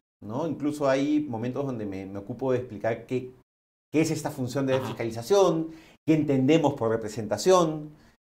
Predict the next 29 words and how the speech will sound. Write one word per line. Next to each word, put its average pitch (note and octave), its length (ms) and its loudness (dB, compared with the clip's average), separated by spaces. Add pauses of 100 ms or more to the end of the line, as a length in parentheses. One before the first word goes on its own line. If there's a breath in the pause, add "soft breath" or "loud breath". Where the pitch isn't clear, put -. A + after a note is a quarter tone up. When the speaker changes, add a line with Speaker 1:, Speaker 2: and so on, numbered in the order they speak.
Speaker 1:
cómo D#3+ 200 4
así D#3+ 500 -2
el C3 120 0
congresista B2+ 840 -2
nombra C3 500 0
autoridades B2 680 4
dentro A#2+ 200 -4
del A2 100 -2
Estado, C#3+ 600 4 (500)
pero C#3 120 -2
también C#3 340 2
hablo E3 400 4
de C#3 100 4
temas C#3 260 0
como A#2+ 220 -6
la G#2 80 0
salud A2 280 -6
emocional A#2 680 -4 (260)
que F#2+ 60 -12
tienes G#2+ 140 -10
que A2 80 -10
tener F#2+ 200 -10
como G2+ 180 -8
congresista. G2+ 760 -4
Speaker 2:
Ujú. A2 360 -14 (120)
Speaker 1:
Hablo B2+ 200 2
de A#2 60 -2
mi G#2+ 80 -6
abuelo, C#3 520 4